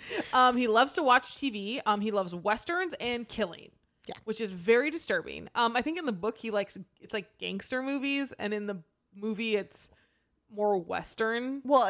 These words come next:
Speaker 1: he says he
Speaker 2: movies.
Speaker 1: loves anything with guns, but specifically gangster movies.
Speaker 2: Yes. <laughs> It's very disturbing.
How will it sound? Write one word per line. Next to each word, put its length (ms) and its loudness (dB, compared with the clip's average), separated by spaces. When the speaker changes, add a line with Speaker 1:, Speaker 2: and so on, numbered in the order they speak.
Speaker 1:
he 140 2
says 160 4
he 60 4
Speaker 2:
movies. 100 0
Speaker 1:
loves 280 0
anything 440 -2
with 200 0
guns, 380 -2
but 180 -4
specifically 840 -10
gangster 460 -16
movies. 320 -8
Speaker 2:
Yes. 380 -6
<laughs> 40 0
It's 380 -4
very 260 -6
disturbing. 500 -14